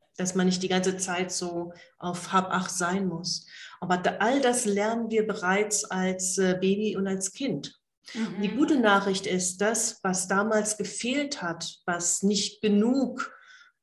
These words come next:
Speaker 1: ähm, dem Kind gegeben werden konnte, gegeben wurde, äh, dass wir das aber nachträglich lernen können.
Speaker 2: Mhm.
Speaker 1: Und, und das macht dann die Therapie eben aus. Und, und
Speaker 2: Mhm.
Speaker 1: deswegen meinte ich am Anfang auch,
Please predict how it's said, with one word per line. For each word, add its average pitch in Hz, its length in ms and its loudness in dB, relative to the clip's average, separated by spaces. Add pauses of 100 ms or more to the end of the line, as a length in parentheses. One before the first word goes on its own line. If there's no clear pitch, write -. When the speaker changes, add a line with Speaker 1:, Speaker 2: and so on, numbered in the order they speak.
Speaker 1:
ähm, 180 920 0 (360)
dem 180 260 0
Kind - 600 2
gegeben 196 680 2
werden 170 800 -2
konnte, 190 460 -2
gegeben 165 460 0
wurde, 202 640 4 (480)
äh, 190 120 0
dass 202 200 0
wir 214 80 4
das 214 160 2
aber 196 160 2
nachträglich 226 920 -2
lernen 196 460 2
können. 170 580 -8
Speaker 2:
Mhm. 208 460 -6 (300)
Speaker 1:
Und, 190 200 6
und 185 540 4
das - 500 2
macht 202 300 4
dann 196 100 4
die 185 140 -2
Therapie 190 640 0
eben 180 200 2
aus. 160 400 -2
Und, 196 240 0
und 180 60 4
Speaker 2:
Mhm. 185 60 4
Speaker 1:
deswegen 190 340 4
meinte 196 260 6
ich 208 60 0
am 185 100 0
Anfang 180 400 0
auch, 175 220 -2